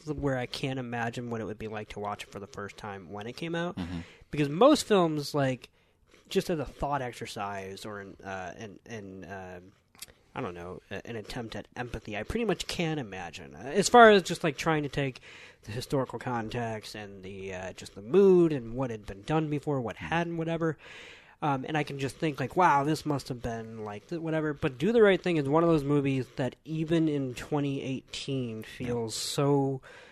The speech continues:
Speaker 1: uh, f-, vital and fresh and, uh, in this case, eerily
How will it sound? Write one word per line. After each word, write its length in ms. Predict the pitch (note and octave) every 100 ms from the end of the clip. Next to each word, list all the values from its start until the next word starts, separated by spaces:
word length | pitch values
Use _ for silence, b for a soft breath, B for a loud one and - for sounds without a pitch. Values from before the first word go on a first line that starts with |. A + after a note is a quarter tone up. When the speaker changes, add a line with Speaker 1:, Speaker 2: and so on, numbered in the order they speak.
| b - - -
Speaker 1:
uh, 280 | B2 A2 -
f-, 160 | - D#3+
vital 680 | C3 B2 A2+ A#2+ C3+ C3+
and 200 | - A#2
fresh 600 | A2 - A#2 A2+ - - -
and, 360 | A#2 A2+ A2 - _ -
uh, 180 | D3 A2+ -
in 160 | D3+ C#3
this 180 | E3
case, 340 | - C#3 C3 -
eerily 400 | C3 B2 A#2+